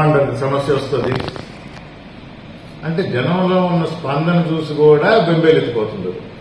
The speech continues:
ఒక టీవీ ఛానల్లో చూసిన ఒక ఇంతమంది రెగ్యులర్గా అన్ని దగ్గరలో తిరుగుతూ ఉంటారంట. ఆయనకి ఏం తెలుసు? ఈ విధమైన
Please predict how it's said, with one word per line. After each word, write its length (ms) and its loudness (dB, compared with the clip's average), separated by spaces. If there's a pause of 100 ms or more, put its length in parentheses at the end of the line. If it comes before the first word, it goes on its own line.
(680)
ఒక 140 -2
టీవీ 260 6
ఛానల్లో 360 4
చూసిన 240 -2 (1000)
ఒక 100 2 (1900)
ఇంతమంది 380 4 (100)
రెగ్యులర్గా 480 6 (120)
అన్ని 200 4
దగ్గరలో 300 6
తిరుగుతూ 340 2
ఉంటారంట. 420 -4 (480)
ఆయనకి 340 -4
ఏం 80 0 (100)
తెలుసు? 300 -2 (960)
ఈ 40 -6 (100)
విధమైన 440 2